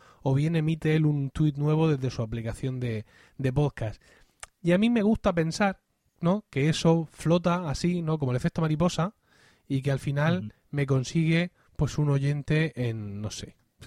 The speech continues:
Speaker 1: Madagascar. Pero claro, es una cosa que es, eh, que es imposible, imposible de probar. No sé, Sune, tú,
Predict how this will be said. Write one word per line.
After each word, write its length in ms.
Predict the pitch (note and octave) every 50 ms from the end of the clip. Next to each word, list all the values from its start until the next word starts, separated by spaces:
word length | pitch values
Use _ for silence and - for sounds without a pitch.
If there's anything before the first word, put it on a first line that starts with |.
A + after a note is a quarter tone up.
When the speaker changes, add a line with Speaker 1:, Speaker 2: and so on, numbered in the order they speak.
| - -
Speaker 1:
Madagascar. 720 | - A2 G#2 G#2 G2+ G2 G2 G2 - - - A#2 G2+ - _ _ _ _ _ - - - - - - -
Pero 160 | - C#3+ C#3+ C#3
claro, 260 | D3 D3 C#3 B2 A2
es 100 | A2 -
una 160 | C#3+ C3 B2+
cosa 460 | A#2+ B2+ A#2+ - - C#3 C3+ C#3+ D3 _ _ _ _ _ _ _ _ -
que 260 | - A#2 A2+ A2+ A#2
es, 240 | A2 - - - -
eh, 360 | A2 A2 G#2+ G#2 G2+ G2+ G2 - _ _ -
que 180 | - C#3 B2+
es 140 | C3 B2+ -
imposible, 1120 | C#3+ C3 A#2 - G#2+ - - B2+ A#2+ A#2 A2+ A2 G#2+ G#2 G#2 G2+ G2+ G2+ G2+ A2 A2+ - _ _ _ _ _ _ _ _ _ -
imposible 520 | B2+ A#2 G#2+ - A2+ - - C3 A#2+ A#2+
de 160 | A2+ A2 G#2+
probar. 340 | G#2 G#2 G#2+ A#2 C3+ C#3 B2 A2+
No 120 | A#2+ C3
sé, 380 | - - C#3+ B2 A#2 A2+ G2 -
Sune, 360 | - - - C3+ B2+ B2 A#2+
tú, 340 | A2 A#2+ A#2+ A#2 A2+ G#2+ -